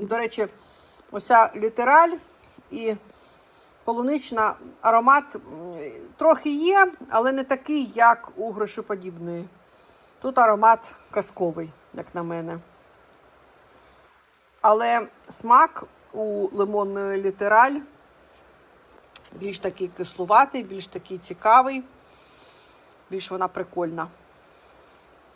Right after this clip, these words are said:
Так що ось, в принципі, що я вам хотіла показати. Просто <laughs> для себе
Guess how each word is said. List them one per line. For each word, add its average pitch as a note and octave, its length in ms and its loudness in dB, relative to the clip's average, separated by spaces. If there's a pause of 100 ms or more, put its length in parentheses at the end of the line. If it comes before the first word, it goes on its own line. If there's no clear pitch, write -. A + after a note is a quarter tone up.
(1200)
Так D4+ 180 -2
що D#4 140 -4
ось, D4+ 140 0
в - 40 -20
принципі, C4+ 600 -4 (460)
що - 120 -8
я A#3 60 -2
вам A3+ 80 -8
хотіла A3 360 -4
показати. G#3+ 800 -2 (960)
Просто C4 520 2 (240)
<laughs> A#3+ 160 -4
для B3 180 0
себе F#3+ 520 0